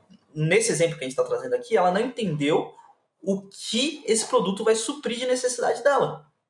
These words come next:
Tá? E é isso que você precisa fazer. Então, a sua comunicação, a sua, o seu anúncio,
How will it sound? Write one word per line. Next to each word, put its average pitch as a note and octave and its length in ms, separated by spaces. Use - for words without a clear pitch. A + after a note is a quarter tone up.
Tá? - 140
E F3+ 100
é A3 120
isso C#4 360
que C#4 120
você A#3+ 240
precisa A3+ 260
fazer. G#3+ 280
Então, D#3 220
a F#3 40
sua B3 240
comunicação, G3 920
a D3 40
sua, - 300
o D3+ 60
seu D#3 180
anúncio, E3 640